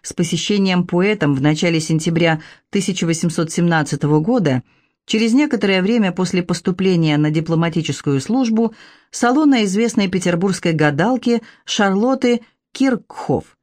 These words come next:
той самой, которую навещали и царственные особы, и вельможи, и которая нагадала Пушкину в тысяча восемьсот девятнадцатом году будущую смертельную опасность на тридцать седьмом году жизни от белого человека.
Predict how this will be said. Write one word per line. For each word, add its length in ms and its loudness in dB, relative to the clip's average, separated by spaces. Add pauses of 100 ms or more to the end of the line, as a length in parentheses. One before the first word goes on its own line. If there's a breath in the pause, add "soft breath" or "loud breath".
(360)
той 160 0
самой, 460 2
которую 420 0
навещали 580 0
и 180 -2
царственные 640 0
особы, 640 0 (280 loud breath)
и 140 0
вельможи, 680 0 (460 soft breath)
и 340 0
которая 560 0
нагадала 560 0
Пушкину 640 0 (180 loud breath)
в 80 -20
тысяча 260 0
восемьсот 400 -2
девятнадцатом 680 0
году 360 0 (360 loud breath)
будущую 520 -2
смертельную 720 0
опасность 720 -2 (220 soft breath)
на 140 0
тридцать 340 -2
седьмом 320 0
году 300 0
жизни 440 0
от 140 -2
белого 400 0
человека. 640 -4